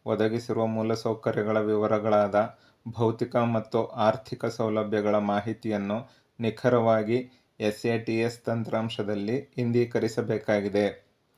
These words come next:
ಆದ್ದರಿಂದ ಈ ಉದ್ದೇಶಕ್ಕಾಗಿ ಸದರಿ ಅಂಶಗಳನ್ನು ಇಂದೀಕರಿಸಲು ಸ್ಕೂಲ್ ಅಸೆಟ್ಸ್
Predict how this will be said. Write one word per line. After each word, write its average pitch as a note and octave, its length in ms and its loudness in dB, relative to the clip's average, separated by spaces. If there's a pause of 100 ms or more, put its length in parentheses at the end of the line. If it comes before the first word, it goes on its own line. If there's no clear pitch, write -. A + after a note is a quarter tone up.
(360)
ಆದ್ದರಿಂದ A2 600 2 (280)
ಈ B2 120 4
ಉದ್ದೇಶಕ್ಕಾಗಿ A2 1080 0 (260)
ಸದರಿ A2+ 420 4
ಅಂಶಗಳನ್ನು A2 680 0
ಇಂದೀಕರಿಸಲು A2 960 0 (240)
ಸ್ಕೂಲ್ B2+ 540 2
ಅಸೆಟ್ಸ್ - 540 -2